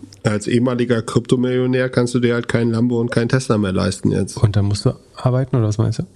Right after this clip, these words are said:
Speaker 1: Ja, u-, und ich glaube halt, ein Punkt ist auch noch, wenn die Autos nicht mehr, die immer ins Büro fahren für eine Stunde und wieder zurück, kann er halt auch nicht so viel Daten sammeln, damit er das mit dem autonomen Fahren hinkriegt.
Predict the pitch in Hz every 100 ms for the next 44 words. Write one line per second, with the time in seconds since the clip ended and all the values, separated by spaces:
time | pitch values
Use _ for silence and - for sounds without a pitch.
0 | 123 104 - 131 123 - 135 170 131 120
1 | 127 127 120 117 - - 110 123 135 131
2 | 107 - 104 101 117 131 - - - 113
3 | 120 135 120 127 170 - 127 143 - -
4 | 123 131 135 123 120 - 123 - 135 131
5 | 120 - 117 120 165 175 123 110 117 110
6 | 120 113 - 113 117 117 113 - 117 107
7 | - 113 147 135 135 - 120 117 117 113
8 | - - - 123 123 135 123 127 123 -
9 | 123 - - 107 104 104 110 131 151 120
10 | 120 123 120 117 123 123 113 117 127 120
11 | 120 - 175 147 104 104 - 98 -